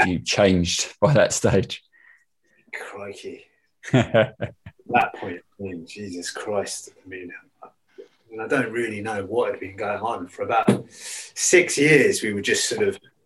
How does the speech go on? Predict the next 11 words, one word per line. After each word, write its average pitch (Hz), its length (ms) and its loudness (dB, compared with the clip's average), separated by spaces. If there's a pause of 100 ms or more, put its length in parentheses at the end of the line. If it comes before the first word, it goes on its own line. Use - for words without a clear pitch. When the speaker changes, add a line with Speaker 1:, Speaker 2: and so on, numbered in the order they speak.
(100)
Speaker 2:
in 123 160 -2
Brighton 110 600 2
getting 95 400 -8 (200)
annihilated, 104 880 0
and, 87 240 -8 (720)
you 104 120 -6
know, 90 240 -4
our 90 260 -2 (280)
management 101 640 -6
and, 90 360 -10
um, 85 260 -4